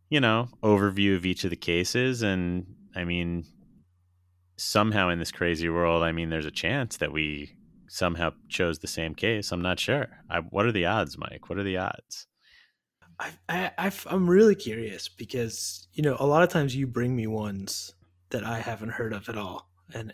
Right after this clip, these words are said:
Speaker 2: and I think vice versa as well, 'cause there's just
Speaker 1: Yes.
Speaker 2: so many, so many ones out there, you know. I'd say the last five years maybe is when,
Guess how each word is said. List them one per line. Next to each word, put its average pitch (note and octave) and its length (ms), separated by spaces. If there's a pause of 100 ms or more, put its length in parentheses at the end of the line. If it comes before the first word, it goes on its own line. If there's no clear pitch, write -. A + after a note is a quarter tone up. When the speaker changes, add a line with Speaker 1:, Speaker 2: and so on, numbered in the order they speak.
Speaker 2:
and G#2+ 280
I A#2 120
think B2 220
vice A2+ 220
versa A2+ 380
as G2+ 200
well, G2+ 400
'cause - 140
there's F2+ 220
just - 260
Speaker 1:
Yes. - 60
Speaker 2:
so - 80
many, A2+ 440
so - 240
many C3 180
ones A#2+ 320
out G#2+ 160
there, G#2 220
you G#2 140
know. G2+ 280 (420)
I'd A#2+ 100
say C3 120
the A#2 80
last A2 240
five A#2 480
years B2 480
maybe C3+ 400
is A2 200
when, G#2+ 280